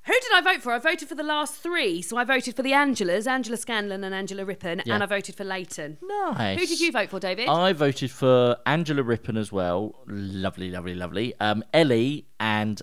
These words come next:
Speaker 2: Leighton.
Speaker 1: Very good.
Speaker 2: Yeah.
Speaker 1: Voting.
Speaker 2: Yeah.
Speaker 1: So there we go. So just before we leave, David, just go over who, tell us who's at the top of the scoreboard, the top three at the top
Speaker 2: The
Speaker 1: and the top
Speaker 2: top
Speaker 1: three at the bottom in the,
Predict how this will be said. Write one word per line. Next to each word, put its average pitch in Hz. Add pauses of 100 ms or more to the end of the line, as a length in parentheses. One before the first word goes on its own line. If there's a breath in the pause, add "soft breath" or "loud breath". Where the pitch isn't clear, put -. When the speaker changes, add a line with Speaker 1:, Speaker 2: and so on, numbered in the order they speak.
Speaker 2:
Leighton. 95 (220)
Speaker 1:
Very 165
good. 175
Speaker 2:
Yeah. - (500 soft breath)
Speaker 1:
Voting. 165 (180 loud breath)
Speaker 2:
Yeah. 78
Speaker 1:
So 381
there 415
we 403
go. 403 (180 loud breath)
So 311
just 427
before 403
we 311
leave, 254
David, 226
just 311
go 277
over 220 (140)
who, 359 (180)
tell 427
us 427
who's 403
at 359
the 339
top -
of 233
the 196
scoreboard, 175
the 220
top -
three 269
at -
the 214
top 202
Speaker 2:
The 196
Speaker 1:
and 208
the 214
top 233
Speaker 2:
top -
Speaker 1:
three 247
at -
the 214
bottom 185
in 190
the, 196